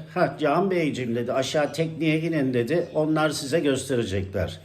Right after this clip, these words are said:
Dakikasını yazmış. Yirmi yedinci dakika, kırk altıncı saniye. İndim aşağı, tabii tanıyorlar. Biz artık şey gibi olduk orada. Ofis boyu gibi olduk. Haftada bir kere, şey, ayda bir kere kesin de.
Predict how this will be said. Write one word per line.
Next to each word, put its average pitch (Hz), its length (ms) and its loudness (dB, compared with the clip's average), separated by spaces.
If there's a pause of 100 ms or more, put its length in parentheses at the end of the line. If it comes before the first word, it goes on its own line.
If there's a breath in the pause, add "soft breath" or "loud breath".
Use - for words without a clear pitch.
(240 loud breath)
Dakikasını 127 500 2
yazmış. 104 460 0
Yirmi 107 240 -2
yedinci 101 560 -2
dakika, 92 380 -2
kırk 98 240 -4
altıncı 92 480 0
saniye. 90 560 -2 (540 loud breath)
İndim 147 320 0
aşağı, 95 320 2
tabii 110 200 -4
tanıyorlar. 92 560 0
Biz 90 120 -6
artık 95 260 -2
şey 151 180 -2
gibi 107 140 -4
olduk 82 280 -4
orada. 82 340 -4 (440 loud breath)
Ofis 156 320 2
boyu 120 200 4
gibi 95 140 0
olduk. 85 300 -2 (100)
Haftada 120 480 0
bir 127 100 -6
kere, 113 240 0
şey, - 260 -6
ayda 135 320 4
bir 107 120 -2
kere 139 220 0
kesin 156 380 -2
de. 104 260 0